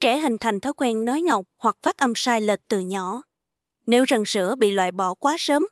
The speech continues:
các răng lân cận sẽ có xu hướng đổ nghiêng, dịch chuyển xô lệch vào khoảng trống đó. Hậu quả là răng vĩnh viễn bên dưới bị thiếu không gian mọc,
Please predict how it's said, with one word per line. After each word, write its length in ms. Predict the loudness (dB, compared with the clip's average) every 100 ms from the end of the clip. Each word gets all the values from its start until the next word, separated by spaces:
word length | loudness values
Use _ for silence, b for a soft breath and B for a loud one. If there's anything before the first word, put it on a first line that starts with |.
| _ -4
các 180 | -2 2
răng 180 | 2 4
lân 220 | 2 2
cận 300 | 0 0 -4
sẽ 240 | -6 -2 0
có 120 | 0
xu 220 | 0 0
hướng 180 | 0 -2 0
đổ 160 | 0 2
nghiêng, 320 | 0 0 -2 _ _ _ -4
dịch 140 | -2 0
chuyển 200 | 0 2
xô 200 | 4 6
lệch 160 | 4 4
vào 120 | 0
khoảng 240 | 0 -4
trống 220 | -2 -2 2
đó. 260 | 2 0 -6 _ _
Hậu 220 | 0 2 4
quả 320 | 6 6 6
là 140 | 2 2
răng 220 | 0 2
vĩnh 180 | 2 2
viễn 300 | 2 2 2
bên 180 | 0
dưới 160 | 2 2
bị 120 | 2 0
thiếu 220 | 0 0
không 220 | 0 0
gian 200 | 0 2
mọc, 160 | 2